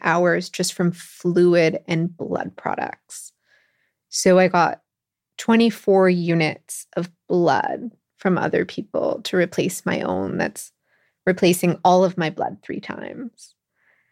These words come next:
My kidneys failed, so I wasn't urinating. So all of that fluid was staying inside of me. There was nowhere for it to go. And I kept needing more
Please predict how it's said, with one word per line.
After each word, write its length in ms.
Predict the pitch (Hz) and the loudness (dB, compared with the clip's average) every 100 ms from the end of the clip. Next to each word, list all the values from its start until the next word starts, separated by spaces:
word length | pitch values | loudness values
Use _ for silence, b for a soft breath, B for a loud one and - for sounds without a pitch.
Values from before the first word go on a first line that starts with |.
| _ - | _ 0
My 140 | 185 | 0
kidneys 520 | 185 196 196 190 190 | 2 4 4 4 2
failed, 640 | - 202 202 202 170 185 - | -2 2 4 6 4 0 -4
so 280 | - 180 | 0 4
I 100 | 175 | 4
wasn't 560 | 175 185 185 190 175 - 196 | 4 2 2 0 0 -2 -4
urinating. 920 | 185 185 190 180 165 170 - 226 226 - - | 2 4 4 2 0 -4 -8 -10 -12 -12 -8
So 400 | - 185 165 - - | 0 2 2 0 2
all 400 | 196 208 214 202 | 4 6 4 2
of 100 | 196 | 0
that 240 | 175 - | -4 -4
fluid 320 | - 185 180 | 0 2 2
was 180 | 180 180 | 0 -4
staying 380 | - 180 180 180 | -2 -2 0 -2
inside 440 | 208 208 - - | -4 -6 -6 -6
of 180 | - - | -8 -10
me. 320 | - - 262 _ _ _ _ - | -10 -10 -12 _ _ _ _ -2
There 100 | 180 | 2
was 160 | 180 185 | 2 2
nowhere 380 | 185 185 185 | 4 4 2
for 180 | 185 - | -2 -8
it 160 | - - | -10 -12
to 120 | - | -10
go. 440 | - - - - - _ _ _ _ _ | -4 -2 -2 -6 -10 _ _ _ _ _
And 120 | 196 185 | 2 2
I 60 | |
kept 260 | - 214 - | 2 -2 2
needing 340 | 185 185 180 | 2 4 4
more 640 | 185 202 277 - - 226 | 4 4 0 -4 -10 -12